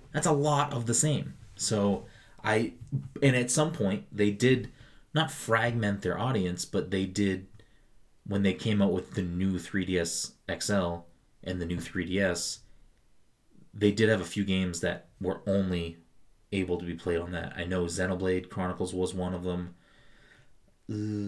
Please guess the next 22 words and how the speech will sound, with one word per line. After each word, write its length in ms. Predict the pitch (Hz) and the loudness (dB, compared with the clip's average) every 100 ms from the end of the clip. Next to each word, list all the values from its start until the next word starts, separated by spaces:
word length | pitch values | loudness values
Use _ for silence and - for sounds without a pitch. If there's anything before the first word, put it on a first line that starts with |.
| 98 | -4
I'm 80 | 107 | -4
not 120 | 101 | -4
sure 360 | 101 104 98 92 | -2 0 2 0
of 280 | 92 92 - - | -2 -6 -16 -12
other 240 | 95 98 92 | -8 -4 -2
ones, 520 | 87 87 87 - - - _ _ - - _ _ - | -2 -4 -4 -8 -10 -18 _ _ -20 -20 _ _ -4
but 420 | 98 90 - - - _ _ | 0 0 -4 -16 -20 _ _
maybe 340 | 107 107 117 113 | -6 -4 -2 -4
Hyrule 360 | 104 107 104 | -4 -4 -4
Warriors 420 | 95 104 120 123 - | -2 -2 -2 -4 -6
was 100 | 123 | -8
also 220 | 123 131 | -6 -4
one. 220 | 127 135 - - - _ _ - - - - | -4 -6 -8 -18 -20 _ _ -20 -20 -18 2
But 160 | 117 | 4
there 100 | 127 | 6
were 100 | 117 | 4
definitely 760 | 110 120 123 123 110 107 101 - - _ _ - _ | 6 4 4 2 4 2 2 -2 -14 _ _ -20 _
certain 400 | - - 110 101 | -2 2 4 2
games 520 | 95 98 95 92 - - | 0 2 2 0 -2 -2
like 200 | 92 - | -2 -2
the, 160 | 87 - - - - | -6 -8 -20 -20 -2
like, 360 | 95 85 - | -2 -2 -6